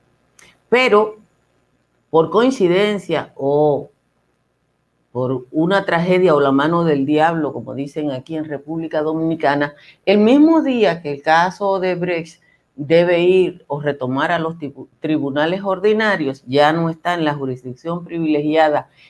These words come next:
que le otorgaba la condición de senador a Tommy Galán,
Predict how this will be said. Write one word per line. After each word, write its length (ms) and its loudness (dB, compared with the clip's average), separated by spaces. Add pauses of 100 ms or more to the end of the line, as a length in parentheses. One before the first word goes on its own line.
que 140 -2
le 100 2
otorgaba 580 2
la 200 0
condición 480 -4
de 100 -4
senador 640 -4
a 160 -6
Tommy 260 -4
Galán, 520 0